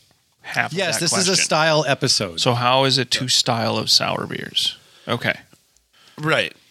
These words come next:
Speaker 3: I mean, it's a sour. It, it made, made it sour
Speaker 1: I'm
Speaker 3: and
Speaker 1: not
Speaker 3: pucker. Base it off of if you like the goddamn beer as a sour beer.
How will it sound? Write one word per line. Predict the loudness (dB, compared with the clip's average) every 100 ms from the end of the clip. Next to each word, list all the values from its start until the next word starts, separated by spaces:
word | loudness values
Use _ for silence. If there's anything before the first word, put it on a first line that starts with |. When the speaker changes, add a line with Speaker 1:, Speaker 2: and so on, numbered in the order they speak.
| _ _ -2
Speaker 3:
I | 2
mean, | 2 0 -4
it's | -2 0
a | 2
sour. | 4 4 4 2 0 -6 _ -2
It, | 0 2
it | 2 0 -2 -6
made, | -2 -2 -2
made | 0 0
it | 2
sour | 2 4 4 4
Speaker 1:
I'm |
Speaker 3:
and |
Speaker 1:
not | 2 0 0
Speaker 3:
pucker. | -4 -4 -20 -8
Base | 0 2 4 4
it |
off | 2 2
of | 0 0
if | -4
you | -2
like | 0 0 -2
the | -2
goddamn | 0 2 0 0 0 2
beer | 2 2 4
as | 2
a | 4
sour | 4 4 2 2
beer. | -2 -4 -6